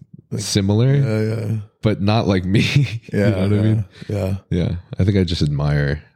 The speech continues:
Speaker 2: like,
Speaker 1: Mm.
Speaker 2: the shit you guys have been through, and I don't know, maybe I'm just tired of, tired of judgmental <laughs>
Speaker 1: Maybe that could be
Speaker 2: judgmental
Speaker 1: it too.
Speaker 2: moms.
Speaker 1: Yeah. Maybe it's just, like,
Speaker 2: Yeah.
Speaker 1: almost like a feeling,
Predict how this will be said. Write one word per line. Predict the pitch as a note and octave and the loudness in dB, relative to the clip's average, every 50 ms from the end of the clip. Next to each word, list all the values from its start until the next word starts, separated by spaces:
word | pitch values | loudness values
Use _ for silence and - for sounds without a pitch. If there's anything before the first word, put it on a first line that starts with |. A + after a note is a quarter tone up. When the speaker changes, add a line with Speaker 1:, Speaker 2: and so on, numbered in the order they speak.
| _ _ | _ _
Speaker 2:
like, | - C#2+ | -4 -2
Speaker 1:
Mm. | G2+ G2+ G2 G2 G#2 - | -2 -2 -4 -6 -4 -4
Speaker 2:
the | - | -4
shit | D2+ - - C#2 | 0 0 0 0
you | B1 C2+ | 0 0
guys | C#2+ C#2+ C#2 D2 D2 | 0 0 0 2 0
have | - D#2 D2 | 0 -2 -2
been | - D#2 | -4 -4
through, | D#2 - - D#2 D#2 D2+ | -2 -2 0 0 0 0
and | D#2 D2 D2 C#2+ - - _ _ _ _ _ _ _ _ _ _ _ _ _ _ _ _ _ _ _ _ _ _ | 0 -2 -4 -8 -10 -18 _ _ _ _ _ _ _ _ _ _ _ _ _ _ _ _ _ _ _ _ _ _
I | - | -2
don't | - C2 C2+ | 0 2 2
know, | C2+ C#2 | 0 2
maybe | D2+ D#2+ D#2 D2+ D#2 | 2 2 2 4 2
I'm | D#2 D2 | 2 2
just | D2+ - - | -2 -4 -4
tired | - - D2+ D2+ D2+ C#2+ | -4 -2 0 2 2 2
of, | C#2+ D2 C#2+ D2 - - - - - - _ _ _ _ _ _ _ _ _ _ _ _ _ _ _ _ _ _ _ _ _ _ | 2 0 0 -2 -8 -12 -18 -20 -20 -20 _ _ _ _ _ _ _ _ _ _ _ _ _ _ _ _ _ _ _ _ _ _
tired | - - D#2 D2+ C#2 | -2 0 2 2 2
of | C#2 C#2 C#2 - - _ _ _ | 0 -4 -6 -10 -16 _ _ _
judgmental | - - C2+ C2+ - C#2 C#2 - - C#2 D2 - - - - - - _ | -4 -4 -4 -2 -4 -6 -4 -2 -2 -2 -2 -2 -4 -6 -6 -6 -10 _
<laughs> | _ | _
Speaker 1:
Maybe | C#3+ D#3 E3 E3 | 2 4 4 4
that | F3+ D#3+ | 2 2
could | E3+ D#3 | 2 2
be | F#3 F#3 | 4 4
Speaker 2:
judgmental | F#3 E3 - D#3+ | 4 2 0 2
Speaker 1:
it | |
too. | E3 F3+ F#3 | 2 2 4
Speaker 2:
moms. | D#3+ B2+ C3+ | 4 4 4
Speaker 1:
Yeah. | D3 D3+ C3 A2+ G#2+ G2+ - - | 4 4 4 2 2 0 0 0
Maybe | C#3 D3 E3 | 2 2 4
it's | D3+ | 2
just, | C#3+ D3+ D#3 | 2 2 2
like, | F3 | 2
Speaker 2:
Yeah. | C#3+ C#3+ | 2 4
Speaker 1:
almost | C#3 C3 B2+ A#2+ | 2 2 2 2
like | B2 A2 | 0 0
a | A2 F#2+ | 0 -4
feeling, | - - - G#2 G#2 A2 G#2+ F#2+ E2+ D#2 D2 | -4 -4 0 2 2 4 4 2 2 0 -2